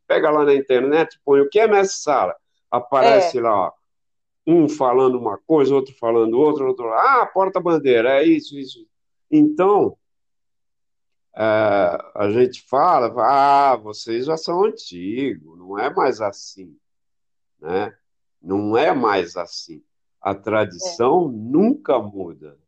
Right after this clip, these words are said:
Speaker 2: Não.
Speaker 1: né?
Speaker 2: Nem
Speaker 1: Nunca
Speaker 2: história, né,
Speaker 1: muda.
Speaker 2: mestre? História não se
Speaker 1: É,
Speaker 2: muda.
Speaker 1: lógico. É,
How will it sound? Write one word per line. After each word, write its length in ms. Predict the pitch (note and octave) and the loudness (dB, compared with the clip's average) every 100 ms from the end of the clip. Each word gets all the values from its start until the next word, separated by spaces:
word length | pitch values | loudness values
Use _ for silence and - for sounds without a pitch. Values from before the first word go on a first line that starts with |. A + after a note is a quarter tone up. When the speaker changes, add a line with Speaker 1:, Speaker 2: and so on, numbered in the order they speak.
| _ _ | _ _
Speaker 2:
Não. 640 | G#3 A3 G#3+ F3+ D#3 D#3 | -6 -2 0 0 0 -4
Speaker 1:
né? 340 | D3+ D#3+ - - _ _ _ _ _ _ - - | -6 -4 -4 -6 _ _ _ _ _ _ -20 -4
Speaker 2:
Nem 200 | A3 D#4 | -2 -2
Speaker 1:
Nunca 100 | F4 | -2
Speaker 2:
história, 460 | C4+ B3 G3+ F#3+ F#3 | 0 2 4 4 2
né, 100 | G3+ | 4
Speaker 1:
muda. 260 | G3+ E3 D#3+ | 4 6 4
Speaker 2:
mestre? 540 | F3 E3 - F#3 F3+ - | 2 -2 -6 -14 -12 -12
História 460 | - - G3 B3 | -8 0 2 2
não 160 | C4 - | 0 0
se 60 | F#2+ | 2
Speaker 1:
É, 220 | F#2+ B2+ | 2 2
Speaker 2:
muda. 140 | - | 4
Speaker 1:
lógico. 800 | F3 A#2+ A#2 C3+ C#3+ F#2+ _ _ _ _ - - - _ _ _ - | 4 2 2 0 -4 -18 _ _ _ _ -20 -20 -20 _ _ _ -10
É, 200 | E2+ | -4